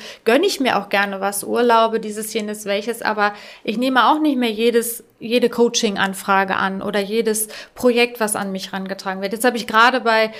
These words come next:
Showtime of My Life, äh, mitgemacht, was natürlich ein sensationelles Projekt war, äh, bei Vox, ähm, und der auch eine ganz wichtige Message transportiert hat. Und solche Sachen mache ich total gerne.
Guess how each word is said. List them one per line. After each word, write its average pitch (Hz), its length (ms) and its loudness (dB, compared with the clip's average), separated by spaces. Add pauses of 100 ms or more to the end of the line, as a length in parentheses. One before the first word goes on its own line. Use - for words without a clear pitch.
(140)
Showtime 247 640 2
of 220 100 0
My 220 180 2
Life, 269 560 4
äh, 240 300 2
mitgemacht, 262 680 2
was 247 160 0
natürlich 247 500 -2 (160)
ein 240 260 0
sensationelles 262 920 2
Projekt 202 480 -2
war, 220 440 4
äh, 214 120 -2
bei 214 240 2
Vox, 269 400 2 (400)
ähm, 226 500 0
und 226 200 -4
der 247 160 6
auch 262 60 4
eine 269 160 0
ganz 285 340 2
wichtige 262 380 0
Message 254 480 2
transportiert 196 720 -6
hat. 196 160 -4
Und 208 200 -2
solche 277 320 4
Sachen 220 320 0
mache 214 200 -2
ich 208 140 -10
total 202 560 0
gerne. 202 440 2